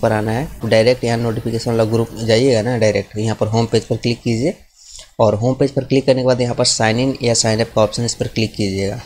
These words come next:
ठीक है। यहाँ पर आपको, अ, account बनाना होगा, तो sign अप पर click कीजिएगा। यहाँ पर details भरिए जैसे नाम, ठीक है, Email आईडी, मोबाइल number, date of birth, आधार number, कोई ज़रूरी नहीं है कि यहाँ पर आधार number डालना ही है।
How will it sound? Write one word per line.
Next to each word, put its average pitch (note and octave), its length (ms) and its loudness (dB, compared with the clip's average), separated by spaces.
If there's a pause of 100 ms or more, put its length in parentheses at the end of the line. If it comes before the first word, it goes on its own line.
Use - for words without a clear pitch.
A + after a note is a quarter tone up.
ठीक A#2+ 100 -2
है। E3 120 2 (500)
यहाँ B2+ 260 4
पर C#3+ 140 4
आपको, D3 380 4
अ, A#2+ 380 2
account A#2+ 340 2
बनाना A2 360 0
होगा, B2 180 0
तो C3 140 -2
sign A2 260 -2
अप - 140 -2
पर A#2+ 80 0
click A2+ 280 -4
कीजिएगा। A2 420 0 (200)
यहाँ A2 140 -2
पर A2 120 2
details A2 420 -2
भरिए A2 220 0
जैसे G#2 180 -2
नाम, A2 300 -2 (280)
ठीक - 140 -4
है, C3 180 0
Email A2 260 0
आईडी, A2 180 0
मोबाइल G#2+ 340 0
number, A#2 240 -2
date B2+ 260 -4
of G#2+ 160 0
birth, C3+ 260 -2
आधार G#2 320 0
number, A2 300 -2
कोई A2+ 380 -4
ज़रूरी A#2 220 0
नहीं C#3 140 0
है C#3+ 60 0
कि C#3 60 -2
यहाँ A#2 140 -2
पर A2+ 120 0
आधार A2 240 0
number A2 180 -2
डालना G#2+ 260 0
ही G#2+ 120 0
है। C3+ 160 -2